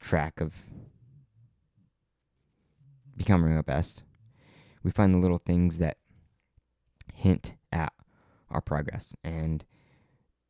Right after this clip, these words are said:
we find the things that make us more efficient, and things start to become automatic, and things start to change. And as I was talking to a friend earlier this week, something feels like it's coming,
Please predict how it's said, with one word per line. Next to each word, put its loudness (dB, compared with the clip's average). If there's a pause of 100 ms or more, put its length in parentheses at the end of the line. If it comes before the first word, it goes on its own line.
(760)
we -2
find 0
the 2
things 2
that -4
make 2
us -6
more 2
efficient, -2 (840)
and -2
things 0
start -4
to -16
become 0
automatic, 0 (600)
and -6
things 0
start -6
to -10
change. -6 (960)
And -2 (160)
as 0
I 2
was -2
talking -2
to -4
a -4
friend 0 (260)
earlier 2
this -4
week, -4 (1080)
something -4
feels -2
like -2
it's -10
coming, -6